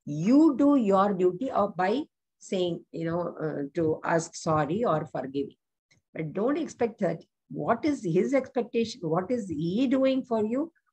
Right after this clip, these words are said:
Whether he's forgiving it wholeheartedly or not is not your job. That is where we are talking about this renunciation and karma. Karma, you keep doing. What is your doing?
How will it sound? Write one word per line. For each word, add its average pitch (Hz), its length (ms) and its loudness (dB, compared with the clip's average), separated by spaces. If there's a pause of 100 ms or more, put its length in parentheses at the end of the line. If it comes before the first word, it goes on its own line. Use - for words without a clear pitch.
(120)
Whether 180 260 4
he's 233 240 2
forgiving 233 540 0
it 247 140 -2
wholeheartedly 208 720 0
or 202 100 0
not 214 260 -4
is 208 140 0
not 208 280 -4
your 175 300 2
job. 156 300 -2 (720)
That 175 260 0
is 214 200 2
where 233 200 4
we 196 200 0
are 190 160 0 (120)
talking 190 340 0
about 170 320 -2
this 190 300 -2 (420)
renunciation 233 1200 2
and 180 460 -2 (200)
karma. 208 400 0 (200)
Karma, 196 600 0 (140)
you 180 300 -2
keep 269 280 -6
doing. 151 260 0 (320)
What 180 180 -2
is 208 140 -4
your 185 200 2
doing? 202 340 -2